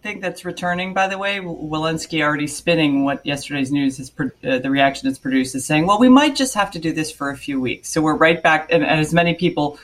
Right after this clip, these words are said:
properly cynically noted, "Oh, so we're back to two weeks to stop the spread." <laughs> We, we, this is why we don't listen to this <laughs> guidance. This is why people are cynical about this guidance.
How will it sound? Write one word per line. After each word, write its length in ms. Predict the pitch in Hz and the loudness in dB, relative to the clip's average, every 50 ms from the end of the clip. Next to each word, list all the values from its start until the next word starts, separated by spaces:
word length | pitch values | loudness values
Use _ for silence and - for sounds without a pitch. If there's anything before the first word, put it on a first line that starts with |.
| - - - | -20 -20 0
properly 480 | - 196 190 190 185 180 170 160 156 151 | 4 4 4 6 4 2 0 2 0 -2
cynically 480 | 151 - 185 180 185 170 175 175 170 | 0 -2 0 0 0 2 2 2 2
noted, 340 | 170 170 170 165 165 160 - - | 4 4 4 2 2 -2 -4 -6
"Oh, 140 | 311 311 269 | -4 -4 -4
so 160 | - - 208 | -4 -6 -2
we're 140 | 185 175 160 | -2 0 4
back 260 | 175 175 180 180 - | 4 4 4 2 0
to 100 | - 196 | -8 -12
two 220 | 180 - - 160 147 | -12 -10 -8 -6 -4
weeks 280 | 147 143 139 - - | -4 -4 -4 -6 -10
to 100 | - 156 | -12 -12
stop 360 | - - 139 127 127 - - | -8 -2 -2 -2 -2 -2 -6
the 40 | - | -14
spread." 480 | - - - 113 - 120 127 - - - - | -18 -12 -8 -6 -4 -4 -4 -6 -12 -16 -16
<laughs> 240 | - - - - - | -16 -16 -16 -12 -6
We, 200 | 202 196 185 - | -6 -6 -4 -2
we, 240 | 185 185 175 156 160 | -2 0 0 0 0
this 240 | - 220 214 - 269 | 0 0 0 0 0
is 180 | 262 247 - | -2 -2 2
why 180 | 196 190 185 180 | 4 4 4 4
we 180 | 175 170 170 160 | 4 2 2 2
don't 340 | 160 175 156 165 160 - - | 2 2 2 2 0 0 -2
listen 420 | 147 156 156 - - 160 156 156 156 | -2 -2 -2 0 -2 0 0 0 0
to 160 | - - 156 | -2 -2 0
this 260 | 156 160 151 156 - | 0 0 0 -2 -2
<laughs> 100 | - 156 | 0 2
guidance. 340 | 160 160 - 185 170 147 - | 2 2 2 2 2 2 0
This 80 | 175 | -2
is 40 | 180 | -4
why 160 | 180 185 185 | -4 -6 -4
people 280 | 180 185 170 - - 151 | -4 -6 -6 -6 -4 -4
are 100 | 151 151 | -6 -6
cynical 440 | - - 135 123 127 123 - - - | -6 -6 -8 -8 -8 -10 -10 -12 -12
about 300 | - - 113 107 - - | -8 -8 -8 -8 -8 -10
this 120 | 127 117 | -14 -16
guidance. 460 | - - 110 101 - - - - - | -12 -10 -10 -10 -10 -12 -20 -20 -20